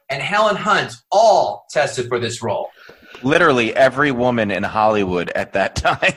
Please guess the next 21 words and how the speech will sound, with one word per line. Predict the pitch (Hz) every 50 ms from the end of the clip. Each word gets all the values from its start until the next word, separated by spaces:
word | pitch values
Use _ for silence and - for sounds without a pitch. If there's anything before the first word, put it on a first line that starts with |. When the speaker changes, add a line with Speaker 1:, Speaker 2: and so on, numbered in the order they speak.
| -
Speaker 2:
<laughs> | 262 247 - - - 226 - - - - - - _ - - _ -
Speaker 1:
I | 226
mean, | 220 220 214 196
Linda | 214 262 269 262
Hamilton's | 247 214 208 214 226 214 202 180 180 156 139
a | 139
badass. | - 147 147 143 131 - - -
She's | - 202 185
not | 214 202 175 156 -
doing | 170 156 147 139
that. | 143 139 131 -
Sarah | - 226 233 226
Jessica | 226 220 202 190 185 180
Parker, | - 202 196 202 202 202 214 214 202 196 165
no, | 147 139 127
I'm | 113 110 117 127
not, | 139 139 135 -
I'm | 147 139
not | 135 135 123 113
seeing | - 147 139
that. | 139 139 -